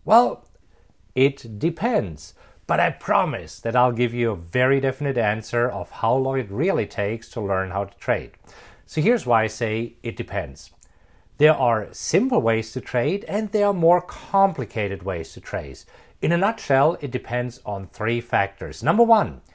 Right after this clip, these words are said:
the instrument you want to trade, for example, stocks,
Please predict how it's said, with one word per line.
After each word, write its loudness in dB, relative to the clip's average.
the -6
instrument 2
you 0
want 0
to -14
trade, 0
for 2
example, 2
stocks, 4